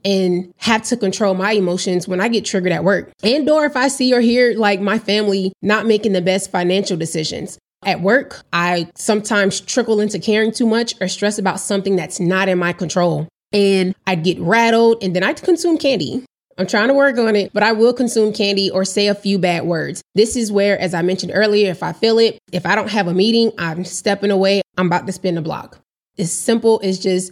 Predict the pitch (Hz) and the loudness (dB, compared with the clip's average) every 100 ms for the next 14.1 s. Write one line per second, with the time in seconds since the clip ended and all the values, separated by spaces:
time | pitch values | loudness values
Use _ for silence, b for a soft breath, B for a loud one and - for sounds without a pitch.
0 | - 196 202 196 196 202 185 180 180 185 | -2 2 2 2 0 -2 0 0 -4 -8
1 | 170 175 185 - 214 220 214 214 - 185 | -6 -4 -4 -4 -2 0 -2 -4 -2 0
2 | 170 185 185 170 170 165 - - - - | 2 0 0 -2 -2 -6 -4 -6 -8 -18
3 | _ _ - 185 - 240 247 247 226 190 | _ _ -6 -6 -2 0 2 2 2 0
4 | 185 208 190 - 196 247 240 247 254 202 | 0 -2 -4 -2 0 2 2 0 -2 -2
5 | 190 202 185 156 - 302 - 285 285 185 | -2 -2 -2 -4 -2 -4 0 -2 0 -4
6 | 151 254 277 - - 214 214 208 208 175 | 0 4 2 0 -2 0 0 0 0 0
7 | 170 - 196 190 165 170 165 170 185 175 | -2 -2 2 2 0 -4 -4 -4 -2 -4
8 | 175 202 196 185 180 185 175 170 170 185 | -2 -2 0 0 -2 0 0 0 -2 -2
9 | 147 147 147 - 64 - - _ _ _ | -2 -4 -8 -8 -10 -12 -18 _ _ _
10 | - 185 226 180 185 190 175 156 175 254 | -6 0 0 0 -4 -6 -6 -2 -2 0
11 | 254 254 277 262 302 320 311 - _ - | 2 2 2 2 2 2 -2 -8 _ -2
12 | 190 170 190 185 180 170 - 156 160 214 | 0 2 2 2 0 -2 -2 -2 -2 -4
13 | 214 208 175 170 - 180 190 190 185 175 | -2 -2 -2 -6 -8 -4 -2 -2 0 -2
14 | 196 | -4